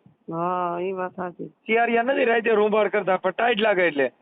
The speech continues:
Speaker 1: હા, કે હવાર મઢુલ બનાવતો, વળી હવાર રખડવા ભાગી જાય.
Speaker 2: હા, તો
Speaker 1: વળી
Speaker 2: પાછો
Speaker 1: રાત
Speaker 2: હાંજ
Speaker 1: થાય.
Speaker 2: પડી જાય, પાછું ભૂલી જાય.
Speaker 1: હા, વળી ઠરે એટલે વળી કે મઢુલ બનાવી.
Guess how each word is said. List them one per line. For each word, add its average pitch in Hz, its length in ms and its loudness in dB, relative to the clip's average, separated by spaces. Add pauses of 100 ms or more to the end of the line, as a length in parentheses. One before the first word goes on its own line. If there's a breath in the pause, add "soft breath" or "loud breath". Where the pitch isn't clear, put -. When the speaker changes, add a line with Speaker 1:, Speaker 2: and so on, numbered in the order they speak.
(560)
Speaker 1:
હા, 180 300 -8
કે 175 80 -4
હવાર 202 260 -4
મઢુલ 196 280 -8
બનાવતો, 202 400 -6
વળી 208 160 -8
હવાર 240 240 -8
રખડવા 214 280 -6
ભાગી 147 320 -8
જાય. 151 180 0
Speaker 2:
હા, 180 60 4
તો 196 120 2
Speaker 1:
વળી 240 100 4
Speaker 2:
પાછો 240 200 4
Speaker 1:
રાત 220 380 4
Speaker 2:
હાંજ 254 140 2
Speaker 1:
થાય. - 80 -4
Speaker 2:
પડી 269 200 0
જાય, 226 120 2
પાછું 220 220 0
ભૂલી 269 240 2
જાય. 160 200 2 (520)
Speaker 1:
હા, 202 180 -6
વળી 254 200 -6
ઠરે 208 260 -4
એટલે 180 140 -8
વળી 233 180 -8
કે 233 80 -12
મઢુલ 175 280 -8
બનાવી. 156 360 -12